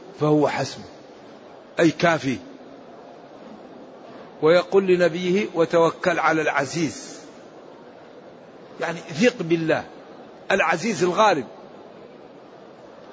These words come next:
غالب لأنه قادر وغني وعالم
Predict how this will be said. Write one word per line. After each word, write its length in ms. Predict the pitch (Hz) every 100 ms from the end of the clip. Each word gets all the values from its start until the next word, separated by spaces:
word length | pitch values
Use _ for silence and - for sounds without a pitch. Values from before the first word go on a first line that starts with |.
| - - 139
غالب 380 | 208 226 214
لأنه 540 | 185 196 196 208 196 208 -
قادر 320 | 214 190 143 104 - - - - -
وغني 540 | 180 185 196 214 165 107 - - - - - - - - - - - - - - - - - - - -
وعالم 600 | 180 175 180 220 196 131